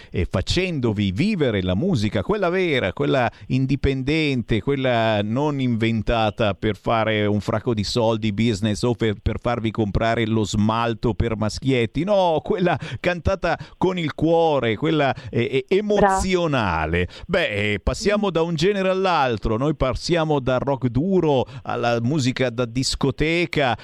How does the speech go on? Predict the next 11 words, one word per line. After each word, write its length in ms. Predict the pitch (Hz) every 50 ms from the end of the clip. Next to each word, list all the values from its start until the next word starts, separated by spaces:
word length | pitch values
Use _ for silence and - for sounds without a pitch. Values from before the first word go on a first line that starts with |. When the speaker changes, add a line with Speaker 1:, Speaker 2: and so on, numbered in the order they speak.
| - -
Speaker 1:
al 220 | - 127 127 143
liscio, 720 | 139 131 131 143 180 208 196 165 - - - 135 127 123 131
Speaker 2:
Sì. 80 | -
Speaker 1:
e 180 | - 180 170 160
cercando 560 | - - 165 160 - - 202 220 214 196 185
proprio 500 | 147 160 180 196 175 185 175 170 156 143
di 260 | 139 143 165 175 175
Speaker 2:
<laughs> 20 | 233
Speaker 1:
sfiorare 800 | 208 208 - - 190 190 190 196 202 226 233 240 233 220 208
ogni 360 | 202 202 214 220 208 208 208
corda, 640 | 196 - 170 151 127 113 107 101 95 101 107 107